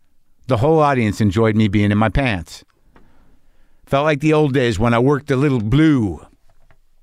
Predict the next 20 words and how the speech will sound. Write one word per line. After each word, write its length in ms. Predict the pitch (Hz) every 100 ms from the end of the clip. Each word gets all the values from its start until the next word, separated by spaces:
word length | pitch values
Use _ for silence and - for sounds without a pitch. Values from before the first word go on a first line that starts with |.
| _ _ _ _ _ _ - - - _
I 60 | 110
think 160 | 123
me 140 | 117 117
and 160 | 101
Caroline 360 | - 110 95 90
get 120 | 85
a 60 | 85
little 180 | 85 78
blue 240 | 87 82
here. 280 | 80 73 73 - _ _ _ _ _
So, 340 | - 104 87 82
uh, 200 | 80 78 -
brace 320 | 98 117 110
yourself. 340 | 95 - 76 -
So, 240 | 117 120 - - - _ _ _
she's 220 | - 151
a 40 | 147
wild 280 | 143 131
ride, 400 | 107 127 107 78 - _ _
Caroline. 500 | - 98 87 85 82